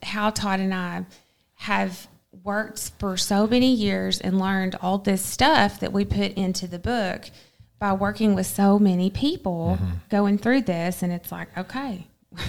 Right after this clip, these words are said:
Speaker 1: this is not our first rodeo.
Speaker 2: <laughs>
Speaker 1: We've seen it
Speaker 2: No.
Speaker 1: a thousand times. You're doing this one time.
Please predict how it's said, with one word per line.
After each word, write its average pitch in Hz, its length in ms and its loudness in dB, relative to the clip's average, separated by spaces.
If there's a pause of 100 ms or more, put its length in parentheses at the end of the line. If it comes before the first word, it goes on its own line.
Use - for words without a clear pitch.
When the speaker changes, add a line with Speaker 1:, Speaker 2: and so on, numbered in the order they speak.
(320)
Speaker 1:
this 247 280 0
is 247 120 0
not 196 200 2
our 202 160 0
first 208 320 -4
rodeo. 175 580 0 (400)
Speaker 2:
<laughs> - 420 -14
Speaker 1:
We've 226 160 2
seen 226 200 4
it 202 80 4
Speaker 2:
No. 185 80 2
Speaker 1:
a - 20 0
thousand 190 440 2
times. 285 600 0 (480)
You're 208 240 0
doing 220 240 4
this 214 220 0
one 175 180 0
time. - 480 -10